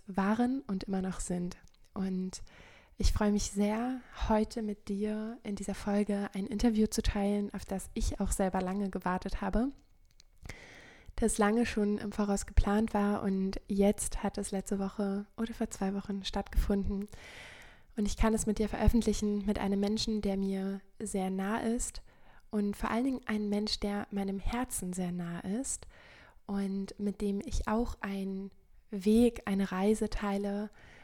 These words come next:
und zwar der liebe, liebe Jens. Wir haben uns damals auf einem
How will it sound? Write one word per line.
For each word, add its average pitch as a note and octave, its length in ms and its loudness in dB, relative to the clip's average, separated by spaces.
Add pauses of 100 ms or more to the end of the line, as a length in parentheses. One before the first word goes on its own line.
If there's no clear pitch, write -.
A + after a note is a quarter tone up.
(160)
und G3+ 120 -6
zwar G3+ 400 0
der G3 380 -2 (320)
liebe, A3 440 4
liebe G3+ 680 -4
Jens. F#3+ 580 -4 (500)
Wir G3+ 180 2
haben A3 200 6
uns G#3 180 -2
damals G3 360 2
auf G3+ 120 -8
einem G3 460 -2